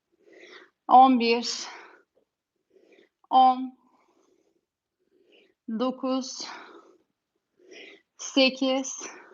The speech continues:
yedi, altı,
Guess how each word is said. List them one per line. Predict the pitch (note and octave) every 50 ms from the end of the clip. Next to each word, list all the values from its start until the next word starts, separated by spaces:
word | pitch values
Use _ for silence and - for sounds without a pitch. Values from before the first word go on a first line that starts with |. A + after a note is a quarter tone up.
| - - - - _ _ _ _ _ _ _ _ _ _ _ _ - - - - - - - - _ _ _ _ _ -
yedi, | A#3+ A#3 B3 B3+ C4 C4 C4 C4+ C4 C4+ C#4 C4 - - - - - - - - _ _ _ _ _ _ _ _ _ _ _ _ _ _ _ _ _ _ _ - - - - - _ _ _ _ _ _
altı, | - - A#3 A#3+ A#3+ B3+ B3 B3 - C#4 C4 C4 C4+ C4